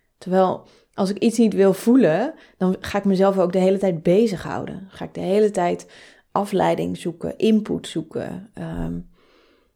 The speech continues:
of ja, de hele tijd over dingen nadenken. En dan heb ik niet meer de rust om gewoon te zitten en te zijn. En op het moment dat ik ruimte geef aan die emotie, aan die spanning,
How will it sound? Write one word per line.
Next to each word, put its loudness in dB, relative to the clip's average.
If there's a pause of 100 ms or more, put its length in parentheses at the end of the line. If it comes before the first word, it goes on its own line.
(520)
of -6
ja, -8
de -10
hele 4
tijd -4
over 0
dingen -2
nadenken. -6 (160)
En -8
dan 0
heb 0
ik -2
niet 2
meer 4
de 2
rust 0 (380)
om -2
gewoon 2
te 2
zitten 2
en -2
te -8
zijn. -4 (480)
En -6
op -4
het -6
moment 4
dat -8
ik -6
ruimte 2
geef -2
aan -2
die 0 (240)
emotie, 2
aan -4
die -4
spanning, -2